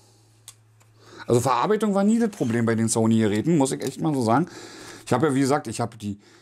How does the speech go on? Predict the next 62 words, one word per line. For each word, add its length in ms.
Kamera 400
von 180
der 100
P 160
S 220
zwei 300
gehabt, 480
von 140
der 60
P 140
S 160
drei, 500
von 140
der 60
P 140
S 120
vier, 360
von 160
der 80
P 100
S 100
fünf 220
jetzt 200
auch. 440
Und, 500
äh, 200
Sony 280
lobt 420
die 160
Dinger 300
immer. 440
Ach, 140
hier 140
haben 100
wir 60
auch 200
nochmal 240
Gummi 260
drunter. 420
Das 140
ist 160
so 60
ein, 300
so 80
ein, 160
so 100
ein, 260
seht 160
ihr 80
das? 180
So, 120
und 200
dann 120
ist 180
hier 120
auch 100
nochmal 220
Gummi, 260
damit 240
sie 160
fest 300
ist. 200